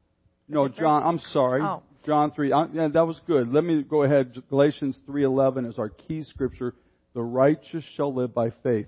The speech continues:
Speaker 1: So this is for everybody who considers himself righteous in Jesus, which is everybody in this room. Remember our lesson. You are,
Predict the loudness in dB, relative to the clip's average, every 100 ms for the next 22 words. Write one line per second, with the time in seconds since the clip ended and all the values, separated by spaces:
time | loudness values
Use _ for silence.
0 | _ -8 -6 -6 -8 -10 -6 -4 -2 -2
1 | -2 -2 -2 -4 -6 -10 -8 -6 -6 -6
2 | -6 -4 -2 -4 _ _ _ -2 0 0
3 | -4 -10 -10 -8 -6 -6 -6 -10 -12 _
4 | -20 -20 -16 -12 -10 -8 -4 -2 0 0
5 | 0 0 -2 -2 -2 -2 -4 -8 _ -12
6 | -8 -4 0 2 4 4 4 0 -6 -2
7 | 0 0